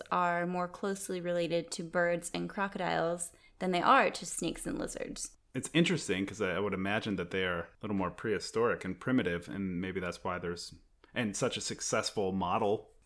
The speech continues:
Speaker 2: of
Speaker 1: Right.
Speaker 2: that they haven't had to speciate as much as things like snakes and lizards.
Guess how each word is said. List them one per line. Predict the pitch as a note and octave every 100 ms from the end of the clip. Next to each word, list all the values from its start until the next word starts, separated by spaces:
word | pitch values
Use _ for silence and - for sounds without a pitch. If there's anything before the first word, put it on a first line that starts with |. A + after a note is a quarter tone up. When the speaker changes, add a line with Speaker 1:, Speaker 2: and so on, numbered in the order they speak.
| _
Speaker 2:
of | F#3
Speaker 1:
Right. | F#3 G2+ - - _ -
Speaker 2:
that | G2+ F#2+
they | F#2+
haven't | G#2 G2+
had | E2+ G2+ G2
to |
speciate | - - A2+ - F#2 F2
as | E2+ G2
much | F2+ -
as | F2 E2+ -
things | - F2+ F2
like | E2+ E2+
snakes | - F#2 -
and | F#2
lizards. | F2 F2 E2+ E2+